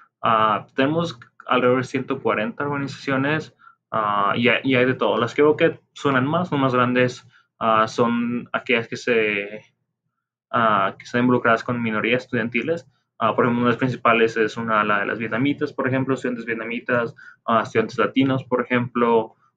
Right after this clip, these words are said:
Ah, entonces va a ser, eh, grupos estudiantiles en referencia a eso, pero también, ah, relacionado a tu carrera, por ejemplo, en la de arquitectura que yo mencioné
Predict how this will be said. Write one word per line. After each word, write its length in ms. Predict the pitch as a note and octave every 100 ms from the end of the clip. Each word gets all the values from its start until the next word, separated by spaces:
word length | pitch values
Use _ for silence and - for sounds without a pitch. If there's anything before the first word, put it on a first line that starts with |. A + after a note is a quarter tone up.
| -
Ah, 200 | G#2+ G2+ G2+
entonces 180 | A#2
va 60 | B2
a 40 |
ser, 380 | B2 B2+ A#2+ A#2+ -
eh, 420 | A#2 G#2+ G#2 G2 -
grupos 240 | B2 A#2+
estudiantiles 560 | A#2+ A#2 A2+ A2+ - _ _ _
en 60 | B2+
referencia 360 | A#2+ A2 A2 C3+
a 40 |
eso, 280 | D#3 - F3+
pero 100 | B2
también, 500 | A#2 A#2 A2+ A2+ A#2 - _ _
ah, 180 | - G#2+
relacionado 340 | A2 A#2+ A#2 A2
a 20 |
tu 120 | A2+
carrera, 400 | - C3 C#3+ D3
por 100 | B2+
ejemplo, 180 | A2+ A#2
en 80 | A2+
la 40 |
de 80 | A2
arquitectura 500 | A2 A2+ - B2+ C3+
que 80 | A#2+
yo 80 | A2+
mencioné 600 | A#2 - A#2+ B2+ C3